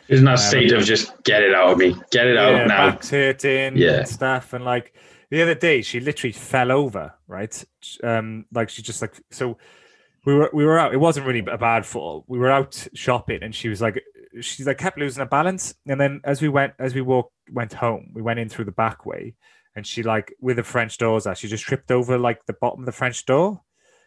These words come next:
Speaker 2: Um, but it, it was like, it was like, it just, her balance is off a little bit. But, um, yeah, she's just, she's just fed up and wants the baby out. Um, but hopefully it doesn't come out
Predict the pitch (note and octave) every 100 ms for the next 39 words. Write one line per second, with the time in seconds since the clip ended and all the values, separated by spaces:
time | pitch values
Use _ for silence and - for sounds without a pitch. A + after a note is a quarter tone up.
0 | _ _ - A#2+ B2 B2 A#2+ A#2+ D#3+ _
1 | _ _ _ - _ B2+ C3 - - C3
2 | A#2 B2+ - G#2+ - - G#2+ G#2+ - -
3 | - - G#2 G#2+ G#2+ G2+ G2 G2+ F#2 E2+
4 | D2 - C#2 - _ - G2 G2 G2 F#2+
5 | F#2+ F#2 _ - G2 E2+ G2+ A2+ - -
6 | - G2+ G#2+ F#2+ - _ - F2+ F#2 -
7 | F2+ F2 F#2 F#2+ F#2 - F#2 F#2 F2+ F2
8 | F2 _ _ _ _ _ _ _ _ _
9 | _ _ G#2+ G#2 G#2+ G#2 A2+ C#3 E3 -
10 | G#2+ G2+ A2+ A#2 A2+ A#2